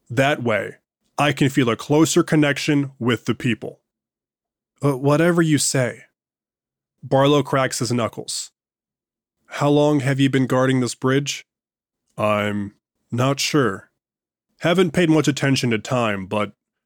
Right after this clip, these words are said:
I'd say it's been a few decades. I can still remember when I was a wee boy, training to be a knight for the army. A-, army? Are you saying there are more like you? Why,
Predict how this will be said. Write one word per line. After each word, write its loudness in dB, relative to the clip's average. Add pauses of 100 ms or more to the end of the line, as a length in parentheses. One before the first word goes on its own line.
(160)
I'd 0
say 4
it's 0
been 2
a 2
few -2
decades. -6 (680)
I 0
can 2
still 2
remember 4
when 0
I 0
was -2
a 0
wee 2
boy, -2 (180)
training 2
to 2
be 0
a 2
knight -2
for -10
the -2
army. -4 (720)
A-, -4 (100)
army? 2 (840)
Are 4
you 6
saying 2
there 4
are 4
more 2
like 0
you? -2 (840)
Why, 0